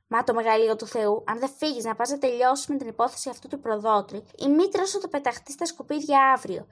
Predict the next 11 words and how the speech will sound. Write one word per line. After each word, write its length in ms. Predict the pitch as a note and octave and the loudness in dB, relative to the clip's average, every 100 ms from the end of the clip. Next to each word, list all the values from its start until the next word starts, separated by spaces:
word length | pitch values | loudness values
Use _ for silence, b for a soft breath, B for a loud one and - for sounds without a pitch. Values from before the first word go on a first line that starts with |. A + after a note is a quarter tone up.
| b | b
γιατί 340 | B3 B3+ C4 | 0 0 0
δεν 160 | C4 E4+ | -2 0
θα 140 | G4+ | 2
υπάρχει 420 | F#4 E4+ D#4+ - | 2 2 0 -2
πια 160 | - C#4 | -6 -6
το 80 | - | -6
κεφάλι 560 | A3+ - C4 B3+ A3 | -14 0 2 4 2
σου 140 | G#3+ A3+ | -4 -8
για 120 | A3 | -8
να 80 | A3 | -8
στολίσει». 800 | - A3 G#3 G3+ - - - | -6 -2 -2 -4 -10 -16 -20